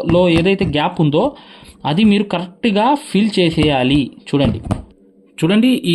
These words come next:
దోసకాయ గింజల్లాగా గోల్డ్ ఉంటాయి, వైట్ ఉంటాయి. వైట్ అనేవి అస్సలు ఎప్పటికీ కూడా కలర్ పోవు. ఈ పూసల యొక్క స్పెషాలిటీ ఏంటంటే ఎప్పటికి కూడా ఈ కలర్ అనేవి పోవు అన్నమాట. ఆ విషయం అనేది గమనించండి. అందుకనే వే-, వేయాలని లేదు, గోల్డ్ కూడా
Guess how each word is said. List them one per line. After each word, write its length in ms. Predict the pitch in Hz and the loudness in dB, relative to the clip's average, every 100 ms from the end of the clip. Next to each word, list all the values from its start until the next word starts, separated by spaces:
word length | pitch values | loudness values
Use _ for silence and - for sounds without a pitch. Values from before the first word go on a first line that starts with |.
| 147 | 2
దోసకాయ 340 | 151 175 220 214 | 0 -2 -2 0
గింజల్లాగా 500 | 185 180 156 143 139 202 131 139 | 2 2 2 0 -2 -4 0 2
గోల్డ్ 240 | 170 202 | 4 4
ఉంటాయి, 220 | 180 165 190 | 2 2 0
వైట్ 180 | 151 143 | 0 0
ఉంటాయి. 180 | 123 120 151 | -2 -2 0
వైట్ 200 | 220 254 | 0 4
అనేవి 220 | 233 233 202 | 4 4 0
అస్సలు 280 | - 226 180 | -2 -2 0
ఎప్పటికీ 380 | - 214 202 202 175 | -2 -4 -2 -2 -2
కూడా 140 | 180 226 143 | -2 -2 -2
కలర్ 200 | 165 180 | -2 0
పోవు. 200 | 123 104 - - - _ 139 | -2 -4 -10 -20 -20 _ -4
ఈ 40 | 151 | -2
పూసల 260 | 214 240 226 | -2 0 0
యొక్క 120 | 220 - | -2 -4
స్పెషాలిటీ 420 | 160 202 220 196 165 | -4 -2 -2 0 0
ఏంటంటే 320 | 135 123 185 294 - - - 139 | 0 -2 -2 -4 -12 -20 -8 -6
ఎప్పటికి 320 | 143 240 233 226 | -4 -2 -2 0
కూడా 140 | 196 226 | 0 0
ఈ 20 | - | -2
కలర్ 200 | 160 202 180 | -2 0 2
అనేవి 240 | 170 247 247 | 2 0 0
పోవు 140 | 156 170 | 0 2
అన్నమాట. 280 | 123 120 110 - _ 120 | 2 0 -4 -16 _ -8
ఆ 40 | 127 | -6
విషయం 220 | 131 185 165 | -2 0 0
అనేది 160 | 151 135 | -2 -2
గమనించండి. 440 | 139 131 117 120 - 135 | 0 0 -2 -6 -2 0
అందుకనే 380 | 196 233 233 214 | 0 2 2 2
వే-, 300 | 190 196 190 143 | 2 2 2 2
వేయాలని 360 | 165 190 180 151 | 2 2 2 2
లేదు, 160 | 147 170 143 | 2 2 2
గోల్డ్ 180 | 170 202 | 2 4
కూడా 100 | 208 | 2